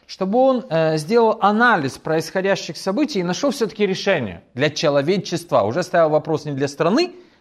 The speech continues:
а для человечества. И этот человек стал проводить опрос разных людей, которые участвовали, во-первых, в изобретении этого оружия,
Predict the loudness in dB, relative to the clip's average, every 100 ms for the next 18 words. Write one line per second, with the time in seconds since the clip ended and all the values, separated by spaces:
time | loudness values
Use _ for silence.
0 | _ -4 -2 0 0 2 0 -4 -14 -20
1 | -20 _ _ _ _ _ _ 0 0 0
2 | 0 0 0 -2 0 0 0 0 2 2
3 | 2 -2 -4 -4 -2 2 2 2 0 -10
4 | _ _ _ _ 2 2 4 0 -2 -2
5 | -4 0 0 0 -6 -12 -6 -2 0 0
6 | 0 0 0 -2 0 0 0 0 -2 -4
7 | -4 -2 -2 -2 -2 0 2 0 -2 -2
8 | -2